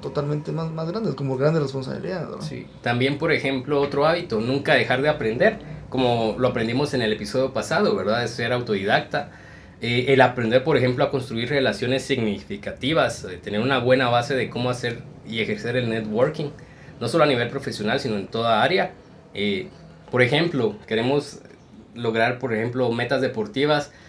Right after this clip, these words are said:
Speaker 2: hay que aprender a cuidar nuestra salud, a hacer ejercicio, ¿verdad? ¿Qué otros hábitos crees, Jaime, que, que deberíamos
Speaker 1: Bueno,
Speaker 2: tener?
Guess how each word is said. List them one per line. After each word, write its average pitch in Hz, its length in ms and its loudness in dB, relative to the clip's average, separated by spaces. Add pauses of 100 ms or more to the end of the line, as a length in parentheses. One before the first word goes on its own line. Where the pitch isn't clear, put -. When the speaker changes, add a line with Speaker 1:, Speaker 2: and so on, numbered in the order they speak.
Speaker 2:
hay 107 140 -2
que 135 60 2
aprender 107 320 2
a 117 120 2
cuidar 104 220 2
nuestra 120 240 -2
salud, 127 500 0
a - 60 -6
hacer 107 220 -4
ejercicio, 113 560 -4
¿verdad? 90 320 -10 (840)
¿Qué 143 80 0
otros 156 240 -2
hábitos 151 400 0
crees, 123 240 -2 (160)
Jaime, 123 300 -2
que, - 240 -10 (180)
que 113 60 -6
deberíamos 107 320 -4
Speaker 1:
Bueno, 208 180 8
Speaker 2:
tener? 104 200 -6